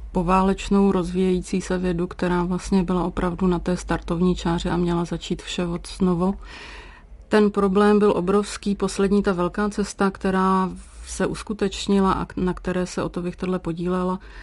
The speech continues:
byla vlastně mezinárodní cesta v rámci takzvané akce fiat, což byla Field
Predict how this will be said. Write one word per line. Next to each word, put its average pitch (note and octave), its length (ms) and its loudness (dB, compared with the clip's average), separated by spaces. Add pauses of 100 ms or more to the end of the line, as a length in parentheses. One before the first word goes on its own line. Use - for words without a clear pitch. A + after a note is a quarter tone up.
(140)
byla F#3 640 4 (260)
vlastně E3 360 0
mezinárodní G3 760 4
cesta G3+ 640 0 (200)
v - 160 -6
rámci F3+ 360 0
takzvané F#3 580 -2
akce F#3+ 340 -2
fiat, F3+ 380 -2
což F3+ 260 -10
byla F3+ 280 -2
Field - 840 -2